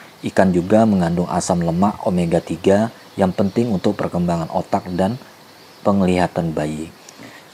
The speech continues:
Susu kehamilan. Selain makanan, kalsium juga banyak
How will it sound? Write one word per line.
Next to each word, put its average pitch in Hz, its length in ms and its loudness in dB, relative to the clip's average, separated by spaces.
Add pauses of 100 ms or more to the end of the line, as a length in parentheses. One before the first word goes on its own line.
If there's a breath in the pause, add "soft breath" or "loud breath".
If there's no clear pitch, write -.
(180 loud breath)
Susu 127 480 2
kehamilan. 87 560 0 (640)
Selain 120 400 4
makanan, 98 560 0 (1040)
kalsium 127 560 4
juga 104 240 4
banyak 95 320 2